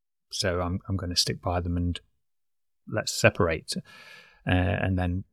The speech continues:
that's exactly what we did, and then we moved to, towards divorce.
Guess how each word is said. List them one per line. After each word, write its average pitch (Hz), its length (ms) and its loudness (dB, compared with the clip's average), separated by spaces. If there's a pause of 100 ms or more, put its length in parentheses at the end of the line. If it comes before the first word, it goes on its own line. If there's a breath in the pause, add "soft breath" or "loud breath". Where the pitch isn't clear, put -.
(200)
that's 104 220 -4
exactly 98 340 -2
what 101 100 -4
we 92 80 -2
did, 135 300 4 (140)
and 87 400 -4 (120)
then 92 220 -10
we 90 140 -8
moved 90 380 -10
to, 92 440 -4 (100)
towards 110 260 -4
divorce. - 500 2